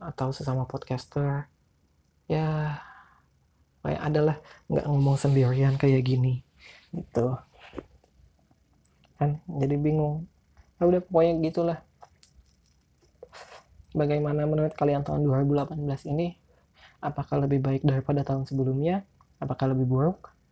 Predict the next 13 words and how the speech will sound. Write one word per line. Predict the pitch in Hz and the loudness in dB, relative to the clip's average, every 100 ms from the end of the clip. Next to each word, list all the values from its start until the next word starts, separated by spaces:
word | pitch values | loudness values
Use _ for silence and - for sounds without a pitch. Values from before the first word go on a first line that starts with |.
| _ - _ _ | _ -20 _ _
I | 135 135 | 0 2
don't | 135 139 | 4 2
know, | 165 196 214 214 - | 2 2 -2 -8 -6
but, | 151 175 180 - _ _ _ - | 0 0 0 -18 _ _ _ -2
eh, | 180 175 175 175 175 175 - _ _ _ - _ _ _ - _ _ _ _ _ _ - | 0 2 0 -2 -2 -4 -8 _ _ _ -20 _ _ _ -20 _ _ _ _ _ _ -2
coba | 147 147 147 - | 0 2 0 -2
kalian, | - 143 139 135 139 175 196 208 - _ _ _ _ _ - - - - _ _ _ _ _ _ _ _ _ _ _ _ _ _ 185 | 0 2 4 2 4 4 2 -2 -10 _ _ _ _ _ -20 -20 -20 -20 _ _ _ _ _ _ _ _ _ _ _ _ _ _ -2
eh, | 175 170 175 165 160 160 156 156 156 151 156 160 _ _ _ _ _ _ _ _ _ _ _ - | 0 0 0 0 0 0 0 0 2 0 -2 -10 _ _ _ _ _ _ _ _ _ _ _ -4
coba | 123 120 | -2 -2
kalian | 127 123 117 185 | -2 0 0 -2
apa | 180 185 - 202 196 190 | -4 -4 -6 -4 0 0
lagi? | 151 131 - - _ | 2 0 -2 -20 _
Ya, | 175 | 2